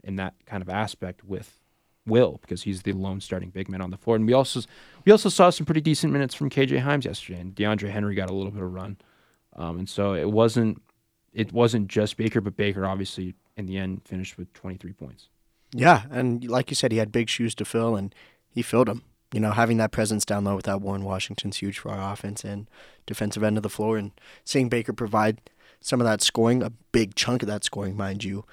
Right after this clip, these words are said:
Speaker 2: against San Jose State is exactly what we needed, and ultimately it was the recipe for success.
Speaker 1: Another guy that's piqued my,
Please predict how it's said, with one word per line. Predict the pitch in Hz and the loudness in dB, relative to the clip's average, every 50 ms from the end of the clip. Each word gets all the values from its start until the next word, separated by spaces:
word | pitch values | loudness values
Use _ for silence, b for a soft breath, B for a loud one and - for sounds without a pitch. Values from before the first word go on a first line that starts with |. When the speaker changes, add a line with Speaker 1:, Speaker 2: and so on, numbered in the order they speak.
| b b b b b b | b b b b b b
Speaker 2:
against | - 123 110 101 - - | -8 -4 -4 -2 0 0
San | 110 107 | 0 0
Jose | 104 98 98 104 98 | 0 0 0 -2 -2
State | - - 113 113 104 | 0 0 0 0 0
is | 98 - - | 0 -4 -4
exactly | 107 - 127 120 113 - - 110 | -2 0 2 2 2 0 -2 -4
what | 107 107 107 101 | -2 -2 -2 -2
we | - 107 | -4 -4
needed, | 104 107 110 113 120 107 | -4 -4 -2 -2 -4 -4
and | 101 101 98 104 - - _ _ - | -4 -6 -10 -12 -14 -18 _ _ 0
ultimately | 123 131 131 - 123 117 117 110 107 | 0 2 2 2 2 2 2 4 2
it | 107 | 2
was | 104 104 101 110 | 2 0 0 -2
the | 104 | -2
recipe | 104 104 104 - 101 - - | -2 -2 -2 -4 -6 -6 -8
for | 98 - - | -8 -8 -8
success. | - - - - - 98 107 90 92 - - - _ _ _ _ _ _ _ _ _ _ _ _ _ _ _ _ _ _ _ _ _ _ _ _ _ _ - - | -8 -8 -6 -6 -4 -4 -4 -6 -6 -10 -14 -16 _ _ _ _ _ _ _ _ _ _ _ _ _ _ _ _ _ _ _ _ _ _ _ _ _ _ -10 -6
Speaker 1:
Another | - 147 156 165 208 226 254 240 | 0 4 6 8 10 10 10 10
guy | 202 196 165 | 10 10 10
that's | 151 135 113 - - - - _ _ _ _ _ _ - | 10 8 6 2 0 -4 -6 _ _ _ _ _ _ -6
piqued | - - 156 156 - - | 2 4 4 4 4 2
my, | 135 127 117 113 110 104 101 98 | 2 4 4 6 4 4 2 2